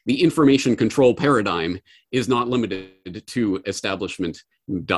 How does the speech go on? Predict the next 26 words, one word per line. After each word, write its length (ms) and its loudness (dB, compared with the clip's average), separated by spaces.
legacy 380 0
media. 540 2
And, 400 -2
uh, 280 -2
uh, 140 -2
uh, 140 -2
it 480 0
was 520 4
something 320 2
that 100 0
I 120 0
enjoyed 720 0
a 80 -6
couple 260 -4
of 140 -6
decades 380 -4
ago 200 0
when 180 -2
I 100 -4
first 260 -10
started 280 -2
doing 240 2
this 200 -4
work 260 -6
and 180 -2
thinking, 460 -2